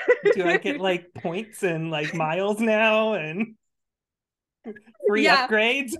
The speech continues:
Speaker 1: <laughs>
Speaker 2: The
Speaker 1: My
Speaker 2: only up-
Speaker 1: luggage is included now,
Speaker 2: The o-,
Speaker 1: so.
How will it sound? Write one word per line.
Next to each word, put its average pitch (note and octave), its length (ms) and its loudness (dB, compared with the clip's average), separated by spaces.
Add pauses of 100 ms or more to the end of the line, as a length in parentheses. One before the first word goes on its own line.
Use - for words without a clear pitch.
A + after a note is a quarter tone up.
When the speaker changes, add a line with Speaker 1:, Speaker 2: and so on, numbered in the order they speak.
(240)
Speaker 1:
<laughs> E4 920 -4 (2500)
Speaker 2:
The F4+ 80 4
Speaker 1:
My F#4+ 60 2
Speaker 2:
only F#4 240 4
up- - 80 4
Speaker 1:
luggage G3+ 220 0
is G3 200 0
included F#3 540 -4
now, G3+ 260 -8 (140)
Speaker 2:
The E4 180 -2
o-, D4+ 160 0
Speaker 1:
so. - 80 -8